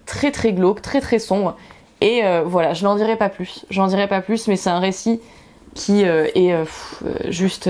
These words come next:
exceptionnel. Là, l'ambi-, là aussi, hein, une, euh, une ambiance qui ne s'arrête jamais en rebondissement. On a toujours du dynamisme dans ce récit, il se passe plein plein de choses. Euh, vous allez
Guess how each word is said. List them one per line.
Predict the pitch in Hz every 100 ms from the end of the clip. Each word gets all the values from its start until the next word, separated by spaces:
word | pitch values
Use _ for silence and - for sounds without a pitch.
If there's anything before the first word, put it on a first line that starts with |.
| -
exceptionnel. | 202 - 233 - 208 196 208
Là, | 185 160
l'ambi-, | 180 180 185 202
là | 196 196
aussi, | 208 - 208
hein, | - - - - _
une, | - 185 175
euh, | 170 165 160 160 156 143 - - - _ -
une | 185
ambiance | 185 185 202 220 -
qui | - 180
ne |
s'arrête | - 180 185 170
jamais | 185 214
en | 220 196
rebondissement. | 190 190 185 - 196 208 220
On | 180
a | 170
toujours | - 208 202
du | 175
dynamisme | 185 214 190 208 196
dans | 170 165
ce | -
récit, | 165 202
il | 190
se | -
passe | 175 -
plein | 220 233
plein | 226 202
de | 196
choses. | - 185 185 - - - - - -
Euh, | 165 160 160
vous | 170 180
allez | 170